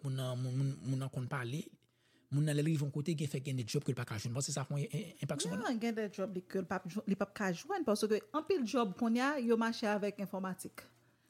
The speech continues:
Speaker 2: Kèlkeswa sa fò ka fè de pti chòz. Menm si se pa gran chòz, gen de teknik fò gen yo, kòm si sou ka e, e balanse yon, yon kaye, gen de pti chòz, sa pa depann de job w ap fè,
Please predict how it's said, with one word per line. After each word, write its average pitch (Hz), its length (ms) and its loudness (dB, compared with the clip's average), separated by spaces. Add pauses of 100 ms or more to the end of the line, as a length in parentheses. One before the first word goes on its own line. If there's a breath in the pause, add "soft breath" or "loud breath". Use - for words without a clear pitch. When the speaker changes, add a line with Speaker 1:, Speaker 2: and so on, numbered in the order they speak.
(100)
Speaker 2:
Kèlkeswa 254 480 2
sa 233 80 4
fò 240 160 2
ka 226 160 0
fè 220 140 -2
de 196 100 -2
pti - 220 -8
chòz. 170 240 -4 (540 soft breath)
Menm 262 160 2
si 220 80 -4
se 214 120 -2
pa - 160 0
gran 208 200 -2
chòz, 277 440 2
gen 214 120 0
de 208 120 4 (240)
teknik 233 400 0
fò 196 160 4
gen 202 320 0
yo, 220 400 4
kòm 196 160 -2
si 196 80 -6
sou 196 160 -6
ka 190 160 2 (480 loud breath)
e, 196 160 0
e 196 160 2
balanse 208 480 0
yon, 202 320 0
yon 196 160 -4
kaye, 247 520 4
gen 190 120 0
de 185 80 -2
pti 226 240 -6
chòz, 233 320 4
sa 190 160 0
pa 185 100 0
depann 202 240 -2
de 190 140 0
job 185 160 0
w 175 80 0
ap - 80 -6
fè, 180 160 0